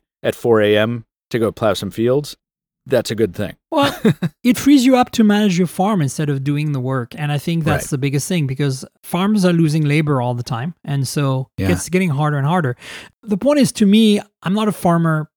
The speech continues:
Speaker 2: but I'll tell you an anecdote. Years ago, I was flying on the, over the, what people call the flyover states. I know it's a terrible name, but it's kinda true.
Speaker 1: Mm-hmm.
Speaker 2: And I was looking down from the airplane window, and I saw a combine harvester doing its thing down there, tiny little ant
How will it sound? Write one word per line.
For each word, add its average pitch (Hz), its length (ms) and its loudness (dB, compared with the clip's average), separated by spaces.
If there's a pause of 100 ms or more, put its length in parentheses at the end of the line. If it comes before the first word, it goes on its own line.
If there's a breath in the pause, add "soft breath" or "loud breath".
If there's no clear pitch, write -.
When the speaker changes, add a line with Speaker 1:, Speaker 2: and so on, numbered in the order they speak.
(300)
Speaker 2:
but 156 140 -2
I'll 170 260 -6
tell 240 280 0
you 214 100 4
an 160 120 2
anecdote. 127 500 -2 (240)
Years 202 320 4
ago, 127 400 0
I 147 100 -4
was 143 160 -2
flying 156 400 0
on 135 120 0
the, 127 100 -2 (120)
over 151 220 0
the, 139 100 -2
what 147 240 -4
people 170 280 -4
call 147 200 -2
the 135 60 -2
flyover 131 560 -2
states. 127 420 -4
I 143 60 -4
know 131 140 0
it's 123 120 -6
a - 40 -12
terrible 131 420 -4
name, 127 300 -2
but 165 100 0
it's 180 140 -4
kinda 214 240 -2
true. 160 300 -4 (300)
Speaker 1:
Mm-hmm. 104 360 0
Speaker 2:
And 220 260 2
I 202 100 0
was 220 140 4
looking 285 280 2
down 185 260 4
from 180 180 0
the 165 140 2
airplane 175 400 -2
window, 139 340 0
and 147 100 -2
I 156 60 0
saw 156 300 0 (260)
a 170 60 -8
combine 196 480 2
harvester 131 480 -2
doing 131 260 -4
its 127 180 -8
thing 135 260 -6 (460)
down 170 220 4
there, 160 160 4
tiny 190 340 2
little 185 240 0
ant 160 380 -2